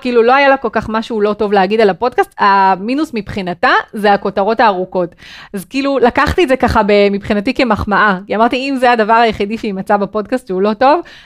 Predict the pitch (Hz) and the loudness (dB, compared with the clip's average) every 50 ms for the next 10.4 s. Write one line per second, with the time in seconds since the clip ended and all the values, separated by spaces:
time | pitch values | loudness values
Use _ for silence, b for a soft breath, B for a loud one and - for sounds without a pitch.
0 | B B _ - 220 240 - 247 202 196 190 180 202 196 196 190 180 - 220 208 | B B _ -2 -2 0 2 2 2 2 2 0 -2 -2 -4 -6 -6 -4 -2 -2
1 | 220 240 254 254 320 320 453 523 _ B B B B B B B - 202 202 202 | 0 0 0 0 0 0 0 0 _ B B B B B B B 0 2 2 4
2 | 196 196 196 196 196 190 190 190 190 - 185 202 190 240 294 294 220 185 - - | 4 4 2 2 2 2 2 0 -2 -2 -2 -2 0 2 2 2 2 0 -2 -8
3 | - 175 180 196 190 190 185 185 185 185 185 180 180 185 185 180 185 - 185 180 | -14 -8 -4 -2 -2 0 0 -2 -2 -2 -2 -2 -2 -2 -2 -2 -2 -4 -4 -4
4 | 190 175 - - 196 196 202 196 - 196 214 220 - 247 - 208 - - 185 180 | -6 -6 -8 -8 -6 -6 -6 -6 -4 -2 -2 -2 -2 -4 -8 -6 -4 -2 -2 0
5 | 180 180 175 175 175 170 170 170 165 - - - - - 185 180 175 170 170 170 | 0 -2 -2 -2 -2 -2 -2 -4 -6 -8 -10 -12 -10 -8 -6 -6 -6 -6 -6 -6
6 | 170 170 170 170 170 170 185 - 185 185 - 208 190 - 185 175 - 170 - - | -8 -8 -8 -8 -8 -10 -8 -8 -6 -2 -2 -2 -2 -2 -4 -8 -8 -8 -4 -4
7 | 175 170 170 170 180 180 170 - b b b b b b b - 190 185 180 190 | -2 -2 -2 -4 -6 -8 -8 -12 b b b b b b b -6 -6 -4 -2 -2
8 | 196 - 220 180 - - - - 214 202 196 226 226 233 269 330 427 453 - _ | -2 -2 -2 -4 -4 -6 -6 -2 0 0 2 2 4 4 4 2 0 -2 -6 _
9 | b b b b b b b b b b - - 202 196 196 190 190 190 - 202 | b b b b b b b b b b -4 -2 0 2 2 2 2 0 0 0
10 | 196 214 202 285 359 427 403 339 | 0 0 2 2 4 4 4 2